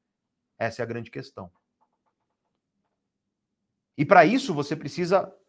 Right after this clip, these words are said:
focar. Porque senão você fica estressado. E se você tá estressado, você tá naquela faixa do engajamento que é prejudicial.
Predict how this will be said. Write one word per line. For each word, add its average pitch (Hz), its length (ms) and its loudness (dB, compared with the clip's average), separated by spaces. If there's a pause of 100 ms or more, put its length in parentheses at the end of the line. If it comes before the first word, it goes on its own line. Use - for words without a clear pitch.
(600)
focar. 131 520 -4 (600)
Porque 147 200 -6
senão 185 240 0
você 196 180 -2
fica 185 140 -14
estressado. 135 500 -2
E 110 40 -12
se - 100 -14
você 147 180 -4
tá 196 80 -4
estressado, 156 580 0
você 135 220 -6
tá 160 160 0
naquela 160 420 0 (340)
faixa 202 600 4
do 165 80 -2
engajamento 151 600 0
que 170 60 -4
é 160 40 -4
prejudicial. 143 880 -6